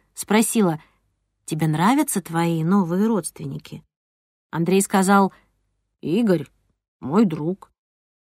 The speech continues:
Вика спросила: «А Тата? Тебе нравится Тата?» Андрей сказал: «Почему она должна мне нравиться? У меня есть жена». С Андреем неинтересно вести закулисные беседы.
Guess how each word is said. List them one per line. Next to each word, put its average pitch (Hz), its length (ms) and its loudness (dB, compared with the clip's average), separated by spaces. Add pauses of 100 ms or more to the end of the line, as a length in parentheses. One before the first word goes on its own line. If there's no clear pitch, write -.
(180)
Вика 196 280 2
спросила: 202 580 2 (400)
«А 262 140 2
Тата? 175 500 -2 (480)
Тебе 156 200 -4
нравится 226 500 0
Тата?» 165 480 -8 (600)
Андрей 151 300 2
сказал: 196 480 2 (600)
«Почему 170 440 -4
она 214 180 4
должна 190 440 0
мне 190 180 2
нравиться? 147 680 -4 (280)
У - 80 -20
меня 143 280 -2
есть 220 380 0
жена». 170 580 -4 (880)
С - 120 -6
Андреем 262 680 2 (240)
неинтересно 277 720 2
вести 175 340 0
закулисные 165 560 -4
беседы. 143 560 -10